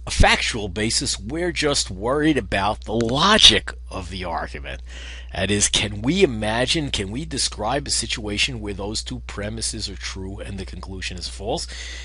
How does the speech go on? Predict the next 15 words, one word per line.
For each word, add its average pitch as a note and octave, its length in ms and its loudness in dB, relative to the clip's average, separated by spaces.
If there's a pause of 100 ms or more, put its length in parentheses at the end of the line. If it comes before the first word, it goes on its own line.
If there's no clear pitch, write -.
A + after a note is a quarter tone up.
(140)
Can G2+ 160 -2
we A2 120 -4
describe B2 540 0
a A2+ 60 -2
situation B2 720 0
where G#2+ 80 -4
Cindy A#2+ 340 -2
Crawford G2+ 500 -6
is C#3+ 280 -2
a - 20 -4
supermodel, F#3+ 920 0 (640)
all E3+ 240 2
supermodels C3 720 2
are G#2 120 -4
attractive C#3+ 960 -2